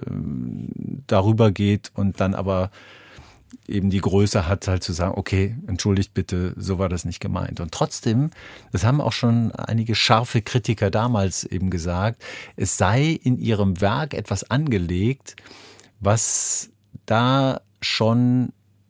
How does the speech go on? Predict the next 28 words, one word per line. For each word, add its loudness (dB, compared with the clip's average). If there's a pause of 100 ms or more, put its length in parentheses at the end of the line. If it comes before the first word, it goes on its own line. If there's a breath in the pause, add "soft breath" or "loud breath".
(460)
irgendwie -6 (560)
Zusammenhänge 0
herstellen -6
ließe. -12
Und -10
Pong -4
gehört 0
zu -2
diesen -4
Texten. -8
Also 0
Pong 6
ist 0
nicht 6
Sibylle 8
Levitscharow. 4
Ganz, 6
ganz, 6
ganz 4
wichtig, 6
<laughs> -
das 6
sich 2
immer 4
wieder 4
klar -2
zu 0
machen. 0